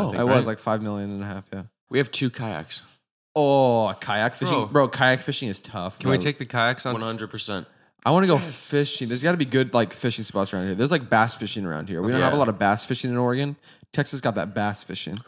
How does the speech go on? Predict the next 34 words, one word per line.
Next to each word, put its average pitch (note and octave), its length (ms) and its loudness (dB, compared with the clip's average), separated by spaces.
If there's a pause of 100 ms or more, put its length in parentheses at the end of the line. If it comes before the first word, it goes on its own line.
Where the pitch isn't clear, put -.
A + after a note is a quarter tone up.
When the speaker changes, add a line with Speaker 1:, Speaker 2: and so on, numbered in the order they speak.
Speaker 1:
We G#2+ 80 0
do G#2+ 180 4
have F#2+ 160 0
a G2 40 2
lot E2 180 0
of E2 60 -8
bass E2 220 -2
fishing A#2 200 -8
Speaker 3:
Not C#3+ 140 6
Speaker 1:
in - 0 -
Speaker 3:
as E3 120 2
much. C3 400 2
Speaker 1:
Oregon. C3+ 40 2
Speaker 3:
Like, B2+ 100 0
Speaker 1:
Mm. C3 80 -2
Speaker 3:
most D3+ 220 4
of D#3+ 60 2
it D3 60 4
is A2+ 100 0
rainbow A2 300 2
trout. E2+ 300 -4
Speaker 1:
True. F#2 420 -8
Speaker 3:
Unless C3+ 260 2
Speaker 1:
But F#3 60 -4
Speaker 3:
you, D#3+ 60 2
like, C3+ 180 2
find B2+ 200 2
a B2 40 0
little A2+ 160 2
pond G#2+ 360 -4
somewhere B2 320 -2
that F#2+ 140 0
has G#2 240 0
bass. G#2 440 -2